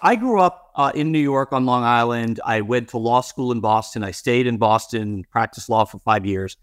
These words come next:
And I actually think the real me is still that guy back in Boston,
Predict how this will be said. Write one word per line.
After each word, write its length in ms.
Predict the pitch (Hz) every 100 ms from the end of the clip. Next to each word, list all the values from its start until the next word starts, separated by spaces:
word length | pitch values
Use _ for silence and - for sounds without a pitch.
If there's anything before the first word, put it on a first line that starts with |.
| _ _ _
And 440 | 131 131 123 120 123 _ _ _ _ -
I 140 | 156 - -
actually 680 | 170 226 - 254 202 160 - -
think 340 | 160 120 110 -
the 180 | 123
real 380 | 117 123 147 165
me 520 | 135 120 127 160 180 _
is 160 | 139 135
still 300 | - 190 180
that 300 | 147 165 -
guy 640 | 127 143 160 120 107 101 -
back 260 | - 131 156
in 140 | 160
Boston, 640 | 117 110 107 - 107 104